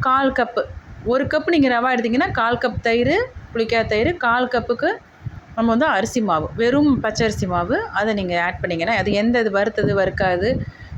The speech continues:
இடியாப்ப மாவு எதுவா இருந்தாலும் பரவாயில்லைங்க. சும்மா ஒரு கால் கப் மட்டும் நீங்க போட்டுக்கிட்டீங்கன்னா கரெக்டா இருக்கும். இதுக்கு கொஞ்சமா நமக்கு வந்து கலர் அட்ராக்டிவா இருக்கணுங்கிறதுக்காக நான் மஞ்சத்தூள் ஆட் பண்ணிக்கிறேன். உப்பு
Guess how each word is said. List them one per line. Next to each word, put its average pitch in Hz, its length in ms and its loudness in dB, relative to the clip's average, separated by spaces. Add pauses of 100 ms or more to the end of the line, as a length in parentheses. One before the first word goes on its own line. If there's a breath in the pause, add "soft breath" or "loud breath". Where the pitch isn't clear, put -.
(100)
இடியாப்ப 208 440 2
மாவு 190 160 2 (120)
எதுவா 202 220 2
இருந்தாலும் 180 340 0
பரவாயில்லைங்க. 170 440 0
சும்மா 247 200 0 (140)
ஒரு 202 120 2 (1120)
கால் 220 260 0
கப் 240 220 -4
மட்டும் 294 260 0
நீங்க 196 200 0
போட்டுக்கிட்டீங்கன்னா 175 600 -2
கரெக்டா 165 320 -4
இருக்கும். - 260 -8 (440 loud breath)
இதுக்கு 277 240 0 (120)
கொஞ்சமா 269 360 4 (100)
நமக்கு 240 280 0
வந்து 240 140 0 (100)
கலர் 269 280 0
அட்ராக்டிவா 254 500 0
இருக்கணுங்கிறதுக்காக 202 640 0
நான் 226 140 0
மஞ்சத்தூள் 220 440 0
ஆட் 180 160 -4
பண்ணிக்கிறேன். 185 420 -2 (440 loud breath)
உப்பு 302 200 -2